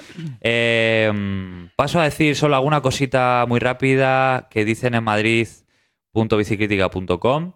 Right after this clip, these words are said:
Speaker 2: en la que hacen una especie de entrevista, eh, pues, mm, supongo que ficticia,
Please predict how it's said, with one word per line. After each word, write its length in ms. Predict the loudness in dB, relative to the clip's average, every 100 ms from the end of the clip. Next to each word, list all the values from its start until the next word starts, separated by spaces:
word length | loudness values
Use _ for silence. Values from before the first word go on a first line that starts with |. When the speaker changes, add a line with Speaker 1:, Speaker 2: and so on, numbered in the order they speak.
| _
Speaker 2:
en 220 | -6 -4 -2
la 160 | -4
que 260 | -2 0 0
hacen 240 | -2 -4
una 120 | -4
especie 320 | -6 -4 -2 -2
de 40 |
entrevista, 800 | -2 -2 0 -2 -2 -2 -4 -8 _ _ _ -6
eh, 240 | -2 -2
pues, 300 | -2 -4 -4 _
mm, 240 | -20 -20 -20
supongo 320 | -8 -4 -2
que 100 | -4
ficticia, 640 | -8 -4 -4 -2 -4 -4